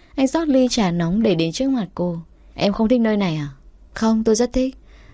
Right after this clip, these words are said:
Thực sự có cảm giác như bữa cơm gia đình. Tôi chỉ tò mò là anh." "Sao thế?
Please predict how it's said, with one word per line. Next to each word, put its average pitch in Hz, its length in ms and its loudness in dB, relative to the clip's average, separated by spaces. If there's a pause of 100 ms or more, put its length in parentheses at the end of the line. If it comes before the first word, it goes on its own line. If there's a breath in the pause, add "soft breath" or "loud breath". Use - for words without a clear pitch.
(100)
Thực 196 160 0
sự 180 400 0
có 185 140 0
cảm 185 260 -4
giác 247 260 -4
như 233 120 2
bữa 180 160 2
cơm 214 260 -2
gia 208 160 -4
đình. 185 300 -4 (520 soft breath)
Tôi 233 160 4
chỉ 202 140 0
tò 190 180 -2
mò 180 200 2
là 180 160 0
anh." 208 480 -4 (680 soft breath)
"Sao 208 200 0
thế? 220 160 -2